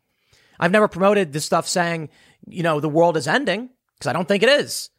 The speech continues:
I just think sometimes it snows, you get stuck in your house, and you might need some extra food that's gonna last you a little bit longer.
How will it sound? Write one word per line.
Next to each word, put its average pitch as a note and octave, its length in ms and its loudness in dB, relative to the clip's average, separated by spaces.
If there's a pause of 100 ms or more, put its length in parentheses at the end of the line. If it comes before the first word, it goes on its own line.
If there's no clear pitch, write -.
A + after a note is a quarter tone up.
(180)
I A#2+ 100 -8
just C#3+ 180 -4
think F3 200 0
sometimes F3 500 0
it C#3+ 60 -6
snows, E3 420 0
you D#3 40 -2
get - 100 -6
stuck - 220 0
in E3 100 -4
your C3+ 100 -6
house, G3 220 0
and C#3+ 80 -8
you C#3 40 -4
might D3+ 240 -2
need D#3 160 -4
some D3+ 220 0
extra D3+ 340 -4
food G#3 180 2
that's E3+ 120 -4
gonna D#3 140 -2
last E3 280 2
you F3 80 0
a - 20 -2
little D3+ 120 -2
bit C3+ 100 -2
longer. F#3+ 400 -2